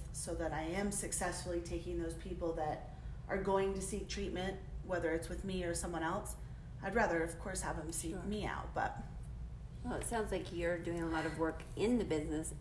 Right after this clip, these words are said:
Speaker 2: as well as on the business this year, so that's
Speaker 1: Yes,
Speaker 2: exciting.
Speaker 1: it,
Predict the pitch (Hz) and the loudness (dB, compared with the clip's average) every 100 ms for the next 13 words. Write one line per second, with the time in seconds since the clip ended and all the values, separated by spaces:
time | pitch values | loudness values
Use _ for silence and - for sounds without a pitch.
0 | - 160 156 151 147 147 - 147 151 131 | 0 2 2 2 2 0 0 0 2 0
1 | 127 110 127 - - - 104 113 - - | -2 -4 -4 -4 -4 -4 -2 -2 -2 -2
2 | 131 123 151 226 202 - 147 147 131 131 | 0 0 8 12 12 10 6 6 4 4
3 | 214 226 | 4 4